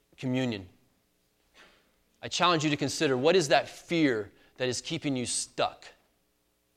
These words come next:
And offer that to God. And, "God, here's my fear that's keeping me from stepping into the gap and moving towards the man and woman, man or woman you want me to become."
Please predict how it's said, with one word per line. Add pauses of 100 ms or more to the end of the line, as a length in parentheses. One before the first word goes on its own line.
(1400)
And
offer
that
to
God.
And,
"God,
here's
my
fear (1200)
that's
keeping
me
from
stepping
into
the
gap
and
moving
towards (960)
the
man
and
woman, (420)
man
or
woman
you
want
me
to
become."